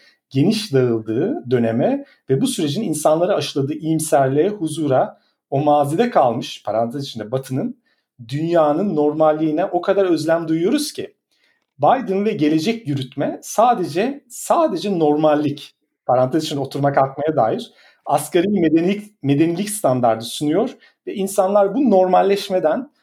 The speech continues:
alabildiğine mutluluk duyuyor. Düşününce akıl almaz. Normallik radikaliyiz, fanatiyiz, militanıyız. Ve şöyle de bir ek yapmış. Dahası L G B T, kadın hakları ve diğer kimlik hakları son yirmi otuz yılın mücadelesiyle kazanıldı.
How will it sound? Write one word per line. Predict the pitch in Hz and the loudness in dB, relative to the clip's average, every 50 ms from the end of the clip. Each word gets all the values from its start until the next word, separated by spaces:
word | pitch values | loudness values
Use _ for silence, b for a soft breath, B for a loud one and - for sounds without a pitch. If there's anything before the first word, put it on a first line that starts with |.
| _ _ _ - | _ _ _ 0
alabildiğine | 170 226 214 190 175 160 151 156 190 233 | 0 0 2 0 0 -2 0 0 0 2
mutluluk | 214 196 - - - 175 170 165 - - | 2 0 0 -2 -6 -6 -8 -8 -8 -8
duyuyor. | 127 113 104 101 110 | -8 -8 -8 -8 -10
Düşününce | 131 139 - 208 247 254 233 202 | -10 -4 0 0 0 2 2 0
akıl | - - 180 175 | 0 0 2 4
almaz. | 156 147 143 113 95 - - - - | 4 4 2 0 -4 -6 -10 -12 -6
Normallik | 135 139 143 151 160 160 160 175 190 208 - - | -2 0 0 2 4 4 4 2 0 -4 -4 -2
radikaliyiz, | 135 127 127 131 - 135 147 196 233 233 - - _ _ _ _ _ _ _ | -2 -2 -2 -2 -4 -4 -2 -2 -4 -6 -8 -14 _ _ _ _ _ _ _
fanatiyiz, | _ - - 143 151 160 156 - 233 214 196 220 240 - - - - _ _ _ _ _ _ _ - | _ 0 2 2 2 2 0 0 -2 -2 -2 -2 -4 -6 -8 -14 -18 _ _ _ _ _ _ _ -6
militanıyız. | 135 135 143 151 175 - 190 175 180 180 151 127 117 - - - _ _ _ _ _ _ _ _ _ _ _ _ - | -2 -2 0 0 0 0 2 2 4 4 2 0 -2 -8 -14 -20 _ _ _ _ _ _ _ _ _ _ _ _ -4
Ve | 240 370 427 415 | -2 -2 -2 -2
şöyle | 415 - - - 185 180 170 | -4 -6 0 2 2 2 2
de | 175 180 | 2 2
bir | 190 | 2
ek | 185 - - - 135 | 0 0 -2 -2 -2
yapmış. | 104 - - - 294 285 - - _ _ _ _ _ _ _ _ _ - | -2 -2 -2 -6 -8 -8 -8 -14 _ _ _ _ _ _ _ _ _ 2
Dahası | 180 185 175 165 156 - - 233 262 277 - - - 214 | 4 6 6 4 2 0 -4 -2 -2 -2 -4 -4 0 2
L | 175 175 160 | 2 2 2
G | 147 160 170 160 156 | 2 -2 -2 -2 -2
B | 165 | -4
T, | 151 - - 190 165 - | -4 -4 -6 -8 -6 -2
kadın | 175 165 170 175 | -2 -2 0 2
hakları | 156 143 143 - 131 127 131 | 0 0 0 -2 -2 -2 0
ve | 131 131 | 0 0
diğer | 139 165 165 165 165 | 2 2 2 2 0
kimlik | - - 165 196 208 - | -2 -4 -4 -2 0 0
hakları | 151 131 - - 143 190 | 0 0 0 -2 -4 -4
son | 226 - - 190 202 214 | -4 -2 -2 0 0 0
yirmi | 196 160 165 175 202 | 0 0 0 0 2
otuz | 240 240 233 - 202 196 | 2 0 0 -4 -4 -2
yılın | 214 190 175 165 | 0 2 2 2
mücadelesiyle | 143 127 127 131 123 123 131 135 143 139 - 185 185 180 | 0 2 2 2 2 2 0 -2 -2 -2 -2 -2 -2 0
kazanıldı. | 180 139 110 120 113 107 107 107 120 175 269 330 - | 0 -2 -2 -2 -4 -6 -6 -8 -8 -8 -8 -8 -8